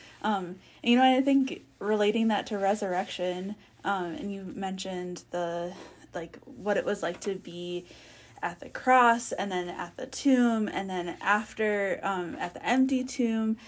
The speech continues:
um, and, like, the questions that are going in people's minds and, like, how they're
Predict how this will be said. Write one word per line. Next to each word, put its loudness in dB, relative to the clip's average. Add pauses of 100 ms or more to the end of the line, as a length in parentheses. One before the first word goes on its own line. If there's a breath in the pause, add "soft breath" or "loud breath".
(260 loud breath)
um, 0
and, -4
like, -6
the -6
questions -2
that 0
are -2
going -4
in -6
people's -10
minds 4
and, -4
like, -6
how 0
they're -2